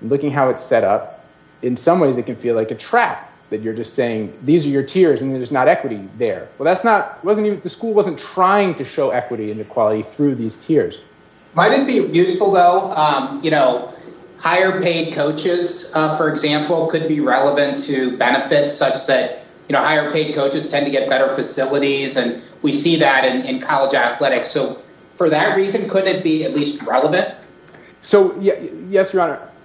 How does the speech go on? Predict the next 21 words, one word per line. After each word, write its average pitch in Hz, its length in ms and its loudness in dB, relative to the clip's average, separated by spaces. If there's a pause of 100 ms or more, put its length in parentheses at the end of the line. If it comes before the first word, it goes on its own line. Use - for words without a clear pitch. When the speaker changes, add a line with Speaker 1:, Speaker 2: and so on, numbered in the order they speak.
Speaker 1:
it 165 120 -2
is 190 480 2 (220)
relevant 175 640 2
to 156 80 -4
one 147 400 0
factor, 143 460 -2
and 120 100 -8
there's 135 160 -8
this 143 180 -10
laundry 180 460 4
list 156 220 -2
of - 60 -8
factors 110 440 -2
that - 140 -10
you 123 80 -10
look 123 220 -6
at 117 200 -2
for 123 60 -10
treatment 117 260 -8
and 107 80 -8
benefits. - 460 -8